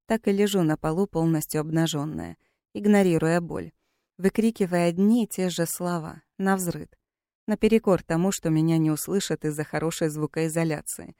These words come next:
И плевать. Этой связи больше нет. Нить между нами окончательно оборвалась, и восстановить ее невозможно,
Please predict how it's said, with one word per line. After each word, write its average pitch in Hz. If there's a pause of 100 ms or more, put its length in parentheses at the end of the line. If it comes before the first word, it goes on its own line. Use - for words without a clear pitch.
(300)
И 208
плевать. 202 (760)
Этой 220
связи 202
больше 165
нет. 156 (220)
Нить 185
между 170
нами 175
окончательно 156
оборвалась, 160 (320)
и 233
восстановить 185
ее 160
невозможно, 156